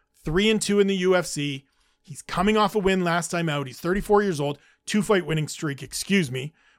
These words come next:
wins over Raulian Paiva and Journey Newson. He's a guy that's gonna be able to wrestle and push, in theory,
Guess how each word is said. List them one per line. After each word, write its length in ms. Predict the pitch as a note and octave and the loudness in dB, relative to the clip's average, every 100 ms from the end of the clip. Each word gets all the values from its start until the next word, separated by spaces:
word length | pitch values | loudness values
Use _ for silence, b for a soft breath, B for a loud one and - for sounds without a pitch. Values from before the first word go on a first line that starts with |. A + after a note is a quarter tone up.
| - | -6
wins 200 | E3 E3+ | -2 0
over 160 | D#3 | 0
Raulian 380 | C3+ F3+ E3+ D3 | 0 2 2 0
Paiva 440 | - F3 F#3 F3+ F3+ b b - | 2 4 6 4 0 b b -6
and 120 | D#3+ | -2
Journey 260 | D#3 C#3 | 0 0
Newson. 520 | C#3 G3 G3 G3+ G3+ F#3 _ _ _ | 2 2 4 4 2 0 _ _ _
He's 180 | _ E3 | _ -4
a 60 | D#3 | 2
guy 200 | D#3+ D#3+ | 4 4
that's 160 | D#3 | 2
gonna 180 | - D#3+ | 2 2
be 180 | D3 C#3+ | 2 0
able 160 | C3+ B2 | -2 -6
to 360 | - D3+ C3 - _ _ _ | -4 -4 -4 -12 _ _ _
wrestle 640 | C3 C#3+ D#3+ - G#3+ A#3+ - _ _ _ _ - | -6 -2 0 4 4 4 -4 _ _ _ _ 0
and 240 | E3+ C#3+ | 0 0
push, 520 | - F#3+ G3+ - - _ _ | 0 2 2 -4 -10 _ _
in 200 | E3+ E3+ | -2 0
theory, 520 | E3 D#3 C#3 D3 G3+ | 0 -2 -2 -4 -8